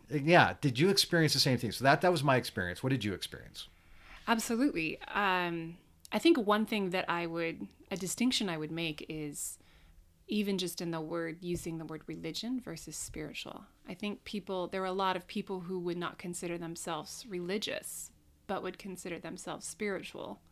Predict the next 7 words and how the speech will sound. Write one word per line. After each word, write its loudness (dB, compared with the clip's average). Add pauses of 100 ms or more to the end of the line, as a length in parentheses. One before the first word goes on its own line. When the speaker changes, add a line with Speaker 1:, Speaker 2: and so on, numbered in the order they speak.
(1160)
Speaker 2:
And 0
for -4
some 2
reason 0
that 2 (260)
felt 0
better 0